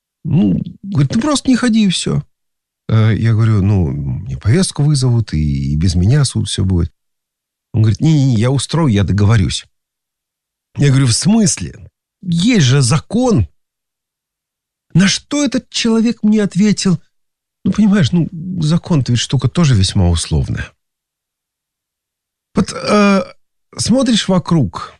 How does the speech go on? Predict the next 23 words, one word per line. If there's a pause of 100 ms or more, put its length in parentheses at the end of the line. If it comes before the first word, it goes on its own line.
(1080)
и
становится
не
по
себе. (1040)
Человек
совершенно
спокойно
говорит: (460)
«Закон —
штука (420)
весьма
условная». (800)
Эти
люди, (460)
э,
насмехаются
над,
э,
тем,
что
существует
вокруг.